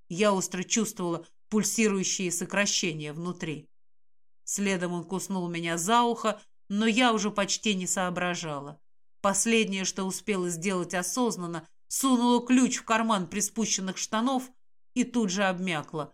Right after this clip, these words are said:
в крепком кольце рук. "Что с тобой сегодня творится, Кейн?" Покрывшийся испаренный лоб ткнулся мне в шею.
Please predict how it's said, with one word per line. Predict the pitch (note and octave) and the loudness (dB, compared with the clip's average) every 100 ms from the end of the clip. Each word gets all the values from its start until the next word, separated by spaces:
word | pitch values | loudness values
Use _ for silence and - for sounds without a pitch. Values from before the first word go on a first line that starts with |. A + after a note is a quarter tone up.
| - | -18
в | - | -8
крепком | - F#3+ E3 - E3+ | -2 0 0 -6 -6
кольце | E3+ F3 - F#3 E3 | -2 -2 -2 -2 -2
рук. | D#3+ D3+ - - - - - - - - - - - - - - | -2 -6 -12 -20 -20 -20 -20 -20 -20 -20 -20 -20 -20 -20 -20 -20
"Что | - - - A#3+ | -8 -4 2 4
с | A#3 | 4
тобой | A3+ G#3 G#3+ | 2 2 2
сегодня | G#3+ A3+ A3 G#3 | 4 4 4 2
творится, | G#3 G#3+ A3 A3+ G#3+ E3 | 2 4 6 4 2 -4
Кейн?" | G3 F#3+ D#3 C#3 - - | -2 0 0 -4 -14 -4
Покрывшийся | - F#3+ G#3 G#3+ G3+ F#3+ - G3 | -2 0 2 2 2 0 -2 0
испаренный | F#3+ - G3+ G3 F#3+ | 0 2 2 2 0
лоб | F#3+ G#3 G3 | 0 0 -2
ткнулся | - - F#3+ E3+ F#3+ | -6 -4 -2 -2 -4
мне | F#3 F#3 | -4 -2
в | - | -2
шею. | - F#3 D#3 C#3+ | -2 0 -2 -4